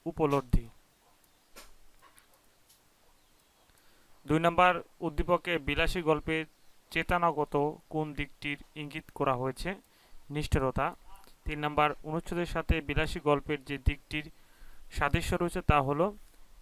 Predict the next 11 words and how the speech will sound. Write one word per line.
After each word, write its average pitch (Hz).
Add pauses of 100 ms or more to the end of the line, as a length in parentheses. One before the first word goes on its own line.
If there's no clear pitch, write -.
এটি 151 (1000)
নারীর 143
প্রতি 175
অবমাননা, 147 (140)
আর 135
হচ্ছে 147
যে 214 (360)
তিন 143
নম্বর, 151
নারীর 139
নির্যাতন। 139